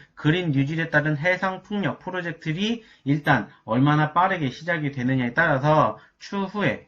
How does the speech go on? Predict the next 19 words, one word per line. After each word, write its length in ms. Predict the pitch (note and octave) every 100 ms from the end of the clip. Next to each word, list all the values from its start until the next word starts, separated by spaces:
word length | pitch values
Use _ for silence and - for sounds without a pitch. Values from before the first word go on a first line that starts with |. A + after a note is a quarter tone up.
| _
흐름 340 | - G3+ G3
또한 320 | F#3+ D3 C#3+ B2+
우리가 460 | A2 G#2+ G#2+ D3+
좀 140 | C#3+ A#2+
기대를 360 | B2 B2 B2
해볼 200 | C#3+ C#3+
수 120 | C3+
있지 160 | C#3+ -
않을까 400 | A#2 A#2 B2+ A#2
생각을 380 | D3 D#3 D3 D3+
하고 160 | G3
있는데, 520 | F3+ B2 C3 F#3 C#3 - - - -
두산중공업의 1000 | F3+ B3 B3+ B3+ A#3+ A#3 A3+ A3+ A3+ -
오엠더블유급 1080 | C#3 F3 G3 G3 G3+ G3 F#3+ F3+ G3+ G#3+ A3 - _
풍력터빈은 920 | A3+ A3+ A3 G#3+ E3+ C3+ D3 D#3 C3
다른 280 | - C#3+ F#3
글로벌 380 | D#3+ F3+ F3+ D#3+
제조사들에 640 | C3+ D3 D3 D3 C#3+ C3+
비해서 500 | C3+ B2+ A#2+ F#3+